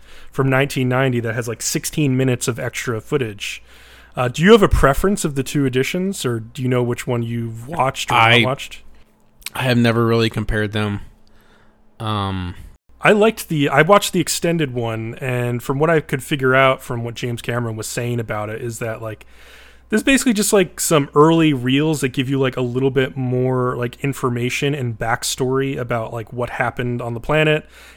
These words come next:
Speaker 1: and also about Ripley and, like, her conversation when she gets back from, like, cryo sleep. Uh, there's stuff they cut out. I thought it, like, was really good scenes. I'm kind of glad I watched that version.
Speaker 2: Yeah,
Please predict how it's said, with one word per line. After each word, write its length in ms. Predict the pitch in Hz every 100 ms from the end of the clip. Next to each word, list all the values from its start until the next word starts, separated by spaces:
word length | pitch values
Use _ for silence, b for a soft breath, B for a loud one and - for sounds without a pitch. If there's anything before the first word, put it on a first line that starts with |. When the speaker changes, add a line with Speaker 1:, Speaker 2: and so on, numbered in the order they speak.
| -
Speaker 1:
and 320 | 139 131 127
also 420 | 123 135 - 131
about 340 | 120 117 110 - 127
Ripley 800 | 135 - 131 131 127 123 123 120
and, 560 | 123 113 110 104 104 - - -
like, 180 | 120 - - -
her 160 | - 107
conversation 880 | - 120 117 113 123 117 - 117 113
when 180 | 113
she 160 | 113 120
gets 200 | 113 104
back 400 | 120 117 117 -
from, 280 | - 110 101
like, 160 | 98
cryo 360 | - 127 117 117
sleep. 420 | - 131 120 - - b b b b b b -
Uh, 260 | 120 117 113
there's 280 | 127 131
stuff 260 | - 202 196
they 100 | 175
cut 220 | - 165
out. 220 | 165 170
I 80 | 123
thought 240 | - 180 156
it, 60 |
like, 260 | 139 131 -
was 180 | 123 117
really 300 | 120 127 123
good 240 | 123 117
scenes. 520 | - 131 127 107 -
I'm 140 | 117 117
kind 220 | - 123
of 60 |
glad 200 | 120 117
I 60 | 110
watched 320 | 110 113 -
that 160 | 117 110
version. 320 | 127 120 -
Speaker 2:
Yeah, 280 | 165 170